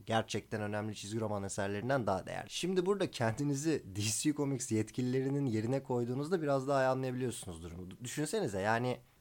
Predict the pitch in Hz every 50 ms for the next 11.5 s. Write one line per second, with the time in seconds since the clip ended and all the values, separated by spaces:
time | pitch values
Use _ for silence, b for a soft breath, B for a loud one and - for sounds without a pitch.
0 | b _ - - - - 139 139 143 147 143 143 139 139 139 131 131 131 127 127
1 | 127 127 127 127 - 135 131 123 - - - 143 147 139 - - 127 131 131 127
2 | 127 123 123 131 131 127 - - - 127 - - - - 123 123 - - 143 139
3 | 139 143 127 - 131 131 127 139 135 135 131 127 120 120 120 120 117 - - 127
4 | 127 120 104 123 135 135 - - 135 120 113 120 143 190 196 B B B B -
5 | 123 143 143 127 113 113 123 131 143 156 175 - - - 147 143 160 151 - -
6 | 147 143 - - 185 175 143 135 143 135 139 143 131 - - 139 135 135 - 160
7 | 147 135 139 - 190 156 - - - 151 135 147 156 151 151 143 135 135 120 147
8 | 165 180 175 - 165 156 143 123 117 110 104 107 107 101 104 107 101 104 101 -
9 | 147 147 131 123 127 143 131 120 110 123 120 - - 139 135 120 131 127 135 143
10 | 160 131 - 113 107 110 104 107 - - 82 92 98 101 95 - - 117 113 104
11 | 98 98 98 - - 107 95 85 - -